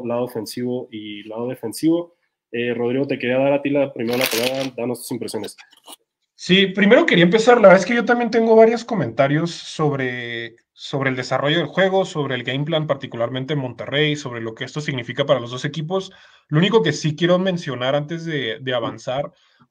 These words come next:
Speaker 2: eh, el tema de la asistencia, ¿no? Porque obviamente era uno de los, de los punt-, de los talking points, eh, dominantes para este partido, cómo iba a ser la ocasión ahí en Houston,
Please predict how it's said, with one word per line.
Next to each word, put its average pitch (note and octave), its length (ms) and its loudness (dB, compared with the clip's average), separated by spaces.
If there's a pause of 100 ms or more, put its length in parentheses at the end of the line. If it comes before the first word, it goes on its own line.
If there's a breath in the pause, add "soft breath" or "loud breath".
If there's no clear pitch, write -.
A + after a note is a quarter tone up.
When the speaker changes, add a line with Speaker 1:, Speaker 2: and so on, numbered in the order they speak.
(300)
Speaker 2:
eh, B2+ 640 -8
el C#3 140 -8
tema D3 300 2
de D#3 180 -4
la D3 120 0
asistencia, - 520 -8
¿no? E3 240 -8
Porque A#2 520 -10
obviamente C#3 540 -4
era C#3+ 120 -2
uno C#3+ 140 -4
de D3 60 -4
los, A#2+ 300 -12
de B2+ 140 -14
los A#2 160 -16
punt-, B2+ 260 -18
de B2 160 -10
los A2+ 360 -12
talking C3+ 300 -8
points, C#3 520 -10
eh, A#2+ 280 -12
dominantes B2+ 920 -6
para A#2 240 -6
este D3 200 -10
partido, D#3 560 -10
cómo C#3 200 -8
iba C#3 100 -4
a C3 40 -4
ser C#3+ 180 -10
la C#3+ 80 -4
ocasión C3 480 -10
ahí B2+ 160 -4
en B2+ 80 -10
Houston, D3+ 600 -6